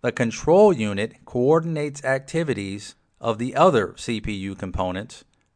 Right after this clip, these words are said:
during program execution. Term number one thirty-eight dot one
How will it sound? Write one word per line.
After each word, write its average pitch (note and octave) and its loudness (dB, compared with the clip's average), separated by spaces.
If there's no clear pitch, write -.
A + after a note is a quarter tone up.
during F#2+ -6
program A2+ -2
execution. F#2+ -10
Term A#2 2
number G#2 -2
one A2+ 0
thirty-eight G#2+ -2
dot F#2+ -8
one G#2 -8